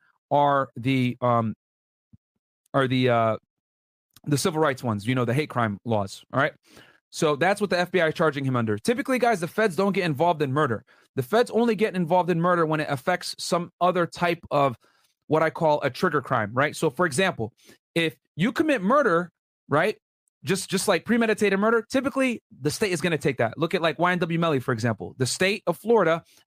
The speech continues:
is the one prosecuting him for the premeditated murder. Typically, the state always takes lead in murder. However, let's say the murder is related to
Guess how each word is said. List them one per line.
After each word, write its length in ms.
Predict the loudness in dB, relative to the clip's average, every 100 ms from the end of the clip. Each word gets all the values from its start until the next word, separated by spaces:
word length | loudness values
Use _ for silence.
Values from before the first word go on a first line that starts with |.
| -2
is 140 | 0
the 80 | 2
one 120 | 0
prosecuting 460 | 2 0 0 0 0
him 180 | 0 -4 _ _
for 180 | 0 2
the 180 | 0
premeditated 560 | 0 2 2 0 0 2
murder. 260 | 2 0 -2 _ _ -2
Typically, 280 | -2 0 -2
the 60 |
state 200 | 0 0
always 160 | 2 0
takes 240 | -2 0
lead 140 | -2 0
in 120 | 2
murder. 240 | 2 0 -6 -4
However, 560 | 0 2 2 -2 -8 -10 _ _ -2
let's 160 | 0
say 120 | 2
the 100 | 2
murder 220 | 2 2 2
is 180 | 0
related 420 | 2 2 2 0 2
to 240 | 2 0